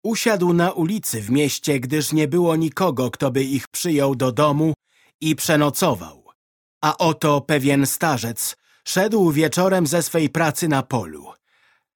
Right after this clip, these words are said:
Ten człowiek pochodził z góry Efraim i był przybyszem w Gibea. Ludzie zaś tego miejsca byli Beniaminatami.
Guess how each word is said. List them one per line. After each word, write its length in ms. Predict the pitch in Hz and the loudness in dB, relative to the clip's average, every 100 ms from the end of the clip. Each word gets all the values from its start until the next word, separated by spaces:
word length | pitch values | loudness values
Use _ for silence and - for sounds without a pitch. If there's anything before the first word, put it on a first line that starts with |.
| _ | _
Ten 220 | 156 160 | 0 2
człowiek 440 | - 202 202 196 | 2 0 2 0
pochodził 500 | - 170 190 180 190 | 0 -2 0 0 2
z 100 | 151 | 0
góry 300 | 117 190 185 | 2 2 2
Efraim 680 | 170 143 190 175 131 123 123 113 _ _ | 0 -2 -2 0 2 2 0 -2 _ _
i 120 | - 180 | -4 2
był 220 | 190 180 | 4 2
przybyszem 600 | - 185 156 208 190 175 | 0 -2 0 0 0 -2
w 60 | 131 | -2
Gibea. 640 | 160 160 135 95 - - _ - | -2 0 0 -4 -14 -18 _ -4
Ludzie 460 | 143 165 151 139 135 | 0 2 2 0 0
zaś 240 | 143 131 | 0 -2
tego 280 | - 135 139 | -2 0 2
miejsca 560 | 147 156 156 - 170 | 2 2 0 0 -2
byli 300 | 143 151 143 | 0 0 0
Beniaminatami. 1200 | 139 147 151 147 147 147 143 156 135 92 82 - | 0 2 2 4 4 2 2 0 0 -2 -12 -18